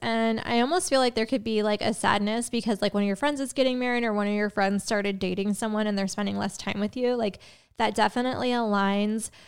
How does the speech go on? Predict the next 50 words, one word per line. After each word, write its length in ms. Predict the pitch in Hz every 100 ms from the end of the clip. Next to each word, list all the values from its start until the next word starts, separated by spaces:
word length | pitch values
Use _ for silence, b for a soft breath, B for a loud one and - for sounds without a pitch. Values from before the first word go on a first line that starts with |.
| B B
um, 500 | 220 208 202 196 196 -
with 420 | - 220 220 220
this 260 | 208 190 -
card. 440 | - 208 202 202
But 140 | 220 202
there's 220 | 233 233
almost, 320 | 254 330 -
like, 120 | 262
whenever 220 | 226 220 269
I 60 |
see 140 | 285 330
the 120 | 320
Five 240 | 220 202
of, 160 | 214 -
or, 200 | 214 208
like, 160 | 220 -
with 80 | 202
this 160 | 202
spread, 320 | - 196 190 - b b b -
there, 220 | 254 262
whenever 240 | 254 277 381
I 20 |
see 120 | -
the 80 | 392
Five 240 | 330 240 220
of 120 | -
Cups, 260 | 214 - -
I'm 100 | 220
like, 180 | 220
"There 140 | 226 247
is 120 | 294
some 180 | 233 214
sort 180 | 214 196
of 80 |
emotional 480 | 196 196 196 - 208
loss 320 | - - -
here." 360 | - - - -
And 360 | - 226 226 220
with 340 | 226 285 302
this 240 | 302 285 -
collection 460 | 233 214 - 220
of 120 | 214 -
cards, 360 | 208 202 214
it's 160 | - -
sort 240 | 226 226
of 160 | 233 220
like 280 | 214 208 214
you 280 | 220 226
ha-, 240 | 226 247 -
like, 340 | 220 208 202